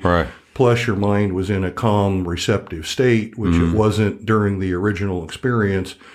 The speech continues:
Speaker 2: So what we did in, in memory reconsolidation, one of the most important things is to create what's called a mismatch experience.
Speaker 1: Okay.
Speaker 2: Where the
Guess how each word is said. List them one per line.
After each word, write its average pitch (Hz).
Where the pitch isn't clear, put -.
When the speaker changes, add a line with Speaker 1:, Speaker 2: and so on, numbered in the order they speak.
Speaker 2:
So -
what 101
we 98
did 120
in, 98
in 101
memory 110
reconsolidation, 95
one 92
of 87
the 87
most 92
important 92
things 90
is 85
to 92
create 90
what's 85
called 90
a 85
mismatch 110
experience. 135
Speaker 1:
Okay. 78
Speaker 2:
Where 95
the 92